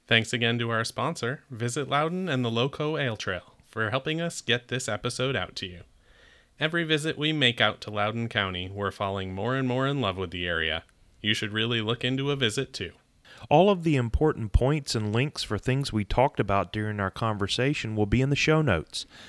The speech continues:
Speaker 2: so you can pick up anything that you missed the first time through. The easiest place to find those notes is at miles and pints dot com.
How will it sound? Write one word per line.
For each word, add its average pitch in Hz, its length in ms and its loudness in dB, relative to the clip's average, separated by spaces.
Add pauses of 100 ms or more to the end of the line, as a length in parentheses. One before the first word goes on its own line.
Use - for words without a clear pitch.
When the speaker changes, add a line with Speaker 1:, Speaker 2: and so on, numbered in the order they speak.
(100)
Speaker 2:
so - 160 2
you 139 100 6
can 131 160 2
pick 143 180 6
up 127 160 0
anything 131 520 0
that - 100 -6
you 107 140 2
missed 104 340 2
the 101 80 -4
first 98 320 -2
time 104 240 2
through. 76 300 -4 (580)
The 120 180 0
easiest 175 440 4
place 123 260 4
to 107 100 -2
find 156 360 2
those 92 240 0
notes 92 400 -4 (200)
is 107 160 -2
at 104 200 -2
miles 131 600 2
and 110 220 -2
pints - 460 -4
dot 98 260 -2
com. 73 360 -8